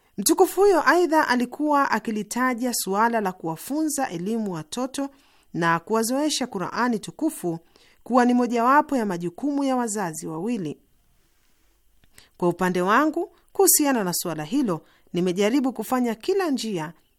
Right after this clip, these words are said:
ili kuifanya familia yangu iwe na hamu ya Qur'ani. Watoto wangu wametambua kuwa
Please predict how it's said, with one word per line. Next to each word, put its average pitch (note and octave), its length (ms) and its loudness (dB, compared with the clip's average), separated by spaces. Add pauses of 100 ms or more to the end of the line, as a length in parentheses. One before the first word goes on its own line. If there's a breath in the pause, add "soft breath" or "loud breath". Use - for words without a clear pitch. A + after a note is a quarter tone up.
(120)
ili E3+ 200 -2
kuifanya A#3+ 600 2
familia E3 500 -4
yangu F#3 500 -2 (260 soft breath)
iwe B3+ 260 2
na A3+ 140 2
hamu G#3 360 -2
ya D#3 100 -6
Qur'ani. D#3+ 640 -10 (1300 soft breath)
Watoto F3 380 -4
wangu A3+ 320 4
wametambua G#3 600 0
kuwa B3+ 460 2